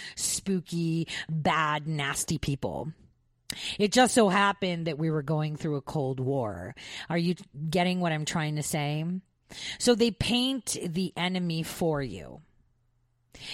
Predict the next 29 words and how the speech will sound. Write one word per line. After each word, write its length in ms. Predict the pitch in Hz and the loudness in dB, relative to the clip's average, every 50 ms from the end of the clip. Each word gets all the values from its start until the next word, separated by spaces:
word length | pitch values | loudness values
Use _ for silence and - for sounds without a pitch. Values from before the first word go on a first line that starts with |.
| - - | -6 -2
And 100 | 208 226 | 0 0
if 120 | 247 220 240 | 2 2 2
you 80 | 254 | 4
notice 380 | 240 262 285 330 349 339 302 - | 6 8 8 8 8 6 4 2
the 140 | - 233 220 | 2 0 0
trend, 720 | - - - 277 302 320 277 185 135 104 - - - - - - | 2 2 2 2 2 2 0 -2 -4 -8 -14 -14 -14 -12 -10 -8
I'm 80 | 165 | -6
just 160 | 160 202 196 | -4 -4 -2
gonna 140 | - 262 254 | -2 0 0
show 240 | 226 - - 277 277 | 2 6 8 8 8
you 140 | 269 226 180 | 8 6 4
the 120 | 160 190 | 2 0
trend. 680 | - - - 262 262 240 185 139 110 107 107 - - - - - - - - - - _ _ _ _ _ _ - - - - - - - - | 0 0 2 4 4 4 2 0 -4 -12 -12 -12 -12 -12 -12 -14 -14 -14 -14 -16 -20 _ _ _ _ _ _ -20 -20 -16 -14 -14 -12 -12 -2
For 140 | - - 214 | 2 2 4
the 60 | 202 | 4
past 360 | 180 220 247 254 254 - - | 6 8 8 8 8 6 2
ten 240 | - - 254 269 269 | 0 2 2 2 4
years, 500 | 226 240 262 262 247 220 196 190 175 - - - - - | 4 4 6 6 6 6 6 4 2 0 -6 -12 -12 -4
throughout 480 | - - 233 240 247 262 285 285 262 196 | 2 6 10 12 12 12 12 10 8 6
the 80 | 240 247 | 8 8
Obama 480 | 226 208 170 240 277 311 311 277 240 | 8 10 10 10 10 10 8 6 4
administration, 920 | 196 175 180 170 165 170 - - - 156 151 151 - 170 143 131 139 135 147 - - - - - - | 2 0 0 -2 -2 -2 -4 -2 -2 -2 -2 -2 -4 -4 -4 -4 -6 -8 -8 -10 -12 -12 -12 -12 -4
who 200 | - - 247 254 | 2 4 4 6
has 160 | 269 262 233 185 | 6 4 4 4
been 240 | 165 196 185 180 | 2 2 2 2
the 100 | 175 165 | 0 -2
terrorist 880 | 165 - - - 185 170 170 170 160 147 139 127 120 127 - - - - | -2 -2 -2 0 2 2 2 2 2 2 2 0 0 -2 -4 -6 -6 -6
in 180 | 139 131 135 139 | -4 -4 -2 -2
movies? 540 | 143 147 139 123 - 69 - - - - | 0 0 0 -2 -4 -8 -10 -10 -12 -14